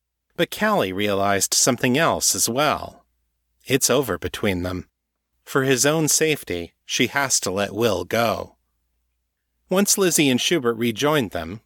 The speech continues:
Callie made an executive decision to split up the group. Four people together is too many, and they're too easy to spot. She and Schubert will head downside, where they will try to reach Callie's swoop. Meanwhile,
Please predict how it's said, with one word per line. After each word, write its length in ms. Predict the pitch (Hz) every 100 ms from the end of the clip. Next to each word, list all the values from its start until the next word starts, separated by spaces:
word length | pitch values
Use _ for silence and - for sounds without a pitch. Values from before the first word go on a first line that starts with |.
| -
Callie 360 | 175 165 131
made 180 | 120 113
an 100 | 104
executive 640 | 110 107 127 - 104 95
decision 580 | 104 - 180 160 95 87
to 80 | 117
split 300 | - - 104
up 160 | 95
the 100 | -
group. 480 | 95 135 135 95 - - _ _ _ _
Four 300 | - 196 185
people 280 | - 156 120
together 480 | - 113 135 101 92
is 160 | 92
too 200 | - 160
many, 480 | 131 135 98 - - _ -
and 140 | 139
they're 80 | 127
too 300 | - 202 151
easy 280 | 160 143 -
to 120 | -
spot. 640 | - - 139 104 - - _ _ _ _ _ _ _ _ _
She 280 | - 208 190
and 140 | 170
Schubert 400 | - 185 131 98
will 160 | 110 127
head 260 | 117 135
downside, 840 | 123 151 160 147 - 95 85 - - _
where 160 | - 143
they 100 | 139
will 140 | 139
try 260 | 135 - 131
to 80 | 139
reach 320 | 135 113 -
Callie's 460 | - 123 104 98 -
swoop. 520 | - 170 135 98 - _ _ _ _ _ _
Meanwhile, 720 | 214 226 170 95 92 87 139